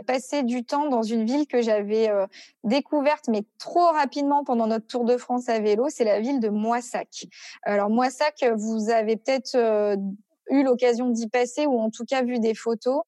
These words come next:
C'est vraiment une ville qui vaut le détour pour, euh, la ville en elle-même, ses ruelles, de lever le nez, de rechercher les détails. Et puis surtout, surtout, il faut aller visiter la sublime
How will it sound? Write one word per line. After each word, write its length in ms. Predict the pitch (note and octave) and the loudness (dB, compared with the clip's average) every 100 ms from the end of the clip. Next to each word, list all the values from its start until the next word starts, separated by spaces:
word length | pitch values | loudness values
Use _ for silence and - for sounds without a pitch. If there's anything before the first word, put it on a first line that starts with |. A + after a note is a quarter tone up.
| _ | _
C'est 140 | - A3+ | 0 2
vraiment 360 | A#3 C4+ D#4 | 2 0 0
une 240 | D4 B3+ A#3 | 2 2 2
ville 380 | C4+ D4+ C#4 A#3 | 2 2 2 2
qui 140 | B3 | 0
vaut 160 | A3+ D4+ | 2 2
le 80 | C4+ | 0
détour 560 | C4 - - A3+ B3+ - - - | -2 -6 -6 -2 -4 -6 -18 -16
pour, 480 | - C4 C4+ C4+ B3 | -4 0 2 2 2
euh, 560 | A3+ G#3+ G#3 G#3 G3+ G3 G3+ | 2 2 2 0 0 -2 0
la 160 | A#3 | 2
ville 200 | A#3+ D4 D4 | 2 2 2
en 120 | C#4 | 2
elle-même, 540 | C4+ A#3+ A3 G#3+ A3 A3 _ | 2 2 0 -2 -8 -14 _
ses 120 | C4 B3 | -4 0
ruelles, 440 | C4 A#3 A3 A3+ | 2 2 2 0
de 80 | G#3+ | 2
lever 380 | A#3 A3+ A3+ C#4+ | 0 0 0 2
le 160 | C#4 | 2
nez, 320 | C4+ A#3 A3 A3 | 0 0 0 0
de 100 | A3 | 0
rechercher 500 | B3 B3+ B3+ - B3 | 0 0 -4 -2 0
les 120 | A#3 | 0
détails. 560 | A#3 A3+ A#3+ B3 D4+ A3 - - - - | 0 0 -2 0 -2 -4 -8 -20 -10 -2
Et 100 | A3 | 0
puis 160 | B3+ A#3+ | 0 -2
surtout, 560 | - D#4 - - D#4+ | 0 -2 -2 -2 -2
surtout, 380 | D#4 B3+ G#3 D4 | 0 -4 -4 -2
il 100 | C4 | -2
faut 120 | - | 0
aller 200 | A#3 B3+ | 0 0
visiter 400 | A#3+ A3 A3+ C#4 | -2 -2 -2 0
la 120 | C4 G#3+ | 0 0
sublime 680 | - C4+ A#3+ C4+ C4 B3+ | -4 -4 0 0 0 0